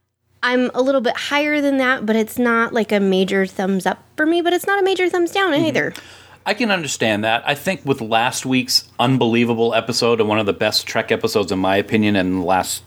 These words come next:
Speaker 2: twenty years in, in terms of a Star Trek story, it, I think it was possi-, quite possible that there was gonna be a letdown,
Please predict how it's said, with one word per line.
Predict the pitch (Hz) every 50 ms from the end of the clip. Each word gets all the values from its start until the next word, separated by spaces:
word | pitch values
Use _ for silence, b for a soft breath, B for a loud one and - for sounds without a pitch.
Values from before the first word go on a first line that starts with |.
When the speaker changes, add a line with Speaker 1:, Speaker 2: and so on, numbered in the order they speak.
| - - - - - -
Speaker 2:
twenty | - 107 104 98
years | 87 87 90 90 95 101 95 -
in, | 90 85 90
in | - - 92 87 80
terms | - - 104 104 104 90
of | 95 90 87
a | 87
Star | 85 - - - - 90 95 95
Trek | - - 95 - -
story, | - - 90 87 95 104 107 104 B B B B B B B -
it, | 135 139 104 95 - - - - - - - - - - -
I | 127 135
think | - 143 139 139
it |
was | 139 127 113 98 - - - - - - - - - - - - - - -
possi-, | - - 131 131 131 - 120 113 - -
quite | - 151 131 123
possible | - 120 107 101 - 101 98
that | 98 95 -
there | 104 101
was | 101 95
gonna | - 107 104
be | 101 101
a | 98 90
letdown, | 90 98 95 - - 107 104 110 110 117